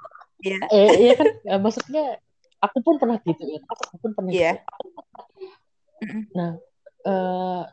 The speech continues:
Speaker 2: terlebih sama teman-teman yang starting point-nya dari minus ya, Ir.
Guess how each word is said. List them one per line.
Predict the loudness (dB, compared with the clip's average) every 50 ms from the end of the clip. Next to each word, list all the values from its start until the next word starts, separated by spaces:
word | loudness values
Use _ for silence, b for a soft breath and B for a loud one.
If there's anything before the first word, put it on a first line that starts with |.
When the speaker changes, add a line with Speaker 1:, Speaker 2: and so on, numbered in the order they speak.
| _ _ _ _ -4
Speaker 2:
terlebih | -2 -2 0 0 2 2 2 2
sama | 0 -4 -6 -6 -4 -6 -6
teman-teman | -6 -6 -6 -4 -4 -4 -4 -2 -2
yang | -2 -2 -2 -4
starting | -4 -6 -6 -4 -4 -4 -2 -2
point-nya | -2 -2 0 -2 -2 -2 -4 -2 0
dari | 0 0 2 0 0
minus | -2 -2 -2 -4 -4 -4
ya, | -4 -4
Ir. | -4